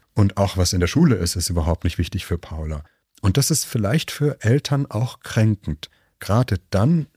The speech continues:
wenn die Bindung zum Kind eine ganz essentielle Funktion im eigenen psychischen Gleichgewicht oder vielleicht sogar in der Partnerschaft erfüllt. Also die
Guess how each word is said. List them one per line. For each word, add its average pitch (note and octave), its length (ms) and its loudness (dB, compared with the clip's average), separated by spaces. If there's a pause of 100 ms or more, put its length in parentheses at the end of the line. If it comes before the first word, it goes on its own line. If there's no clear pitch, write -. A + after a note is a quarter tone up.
(120)
wenn G#2+ 220 2
die F#2 140 0
Bindung B2+ 460 2
zum G2+ 240 -2
Kind B2+ 380 0
eine F#2+ 120 0
ganz G#2 340 0
essentielle G#2 600 0
Funktion G#2+ 680 0
im F2+ 220 -2
eigenen G2+ 460 0
psychischen - 420 -4
Gleichgewicht - 580 -4
oder G#2+ 180 4
vielleicht A2 260 2
sogar G#2 260 0
in G#2 80 2
der G#2+ 80 2
Partnerschaft - 680 -4
erfüllt. - 400 -10 (460)
Also G2 200 -4
die F2 180 -6